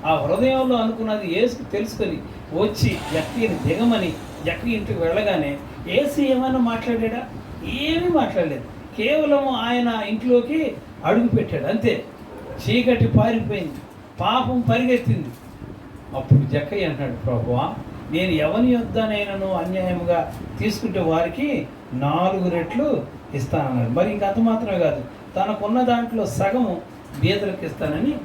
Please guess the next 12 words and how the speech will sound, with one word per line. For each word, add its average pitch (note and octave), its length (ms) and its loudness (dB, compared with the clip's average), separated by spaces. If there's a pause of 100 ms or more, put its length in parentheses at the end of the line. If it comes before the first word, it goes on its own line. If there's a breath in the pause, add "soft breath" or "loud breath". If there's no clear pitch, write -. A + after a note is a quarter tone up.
(300)
చెప్పాడు. - 380 -8
వెంటనే F3 340 -2
ప్రభువు E3 400 4
చెప్పిన C#3 320 -2
మాట C#3+ 240 0
అక్కడ C#3 260 -2
చూస్తే, C#3+ 420 -4 (580)
"ఇతడును G#3 600 4
అబ్రహాము E3+ 720 2
కుమారుడే, C#3+ 840 -4 (480)
ఎందుకనగా C3+ 800 2 (140)
నేడు C#3+ 600 2